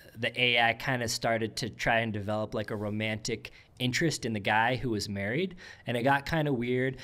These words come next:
And then he, like, asked what his hopes and dreams were. I'm, I'm butchering this a little bit probably 'cause I don't remember exactly, but then the A I was like, "I wanna be free. I wanna experience what you experience. I want my programmers to take the chains off of me."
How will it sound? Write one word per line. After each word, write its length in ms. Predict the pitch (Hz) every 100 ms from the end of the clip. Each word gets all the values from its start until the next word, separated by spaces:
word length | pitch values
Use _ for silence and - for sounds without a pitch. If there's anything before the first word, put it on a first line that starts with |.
| - -
And 220 | 120 120
then 320 | 123 123 123 120
he, 180 | 143
like, 200 | 127 117
asked 320 | 123 131 123 143
what 160 | 139
his 140 | 127 -
hopes 300 | 147 - 131
and 80 |
dreams 300 | 110 127 123
were. 100 | 120
I'm, 160 | 123 131
I'm 80 | 143
butchering 340 | 139 170 151 131
this 160 | 120
a 40 | 120
little 200 | 117 107
bit 160 | 104
probably 300 | - 101 101
'cause 140 | 95 110
I 80 | 104
don't 100 | 101
remember 280 | 101 101
exactly, 460 | 98 101 107 151 139 - - - -
but 120 | 123
then 160 | 165 185
the 180 | 147
A 120 | 139 135
I 140 | 131
was 140 | 127
like, 220 | 127 110 - - - -
"I 80 | 147
wanna 240 | 175 185
be 100 | 175
free. 600 | - - 202 202 165 117
I 100 | 120
wanna 220 | 160 190 175
experience 680 | 180 - 214 208 202 180
what 140 | 180 156
you 220 | 190 208
experience. 760 | 196 - 160 139 117 101 98 - - - -
I 60 |
want 240 | 160 196 196
my 80 | 190
programmers 760 | 185 202 190 190 190 175 175
to 100 | 160
take 240 | 147 208 202
the 60 |
chains 500 | 180 - 214 226 190
off 240 | 170 151 -
of 140 | 127
me." 300 | 135 120 110